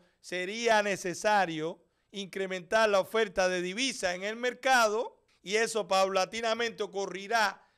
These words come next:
con más turismo y una recuperación de la remesa. Y por otro lado, podrían cortarse los excesos monetarios en C U P, pues provocan mayor demanda en divisas.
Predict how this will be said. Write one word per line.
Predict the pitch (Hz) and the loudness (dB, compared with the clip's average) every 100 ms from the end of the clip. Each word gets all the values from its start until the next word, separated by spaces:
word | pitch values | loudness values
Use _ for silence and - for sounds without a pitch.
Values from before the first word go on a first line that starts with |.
| _ | _
con | 175 180 | -8 -8
más | 185 226 233 220 | -2 2 2 0
turismo | 220 220 247 220 196 | -8 -4 -4 -2 -4
y | 190 | -4
una | 226 233 | 0 2
recuperación | 208 185 185 190 180 - 233 220 | 2 -2 0 2 2 2 0 0
de | 185 | 2
la | 202 | 2
remesa. | 233 247 285 254 226 214 - _ _ | 2 2 2 4 0 0 -4 _ _
Y | 180 | -14
por | 160 170 | -4 -2
otro | 185 185 196 | -2 -2 0
lado, | 202 202 185 170 165 _ _ | 4 6 4 2 -6 _ _
podrían | 151 151 185 190 160 | -8 -6 -4 -4 -4
cortarse | 160 151 - 208 214 190 185 180 | -10 -10 -2 2 2 0 -2 2
los | 208 202 - | 2 2 -2
excesos | 208 214 - - 254 240 233 214 | -2 -2 -2 2 4 4 2 0
monetarios | 208 254 269 254 247 233 208 190 185 - _ _ | 2 2 4 4 6 6 4 2 -4 -8 _ _
en | 180 175 | -10 -8
C | - 226 220 | -4 0 0
U | - | -2
P, | 208 196 160 _ _ | -4 -2 -4 _ _
pues | - 196 | -2 -2
provocan | - 170 180 220 202 190 | 0 0 2 4 4 2
mayor | 170 185 208 | 2 2 0
demanda | 196 196 214 196 | 0 2 2 2
en | 202 | 0
divisas. | 214 226 220 - 180 | -2 -4 -4 0 -2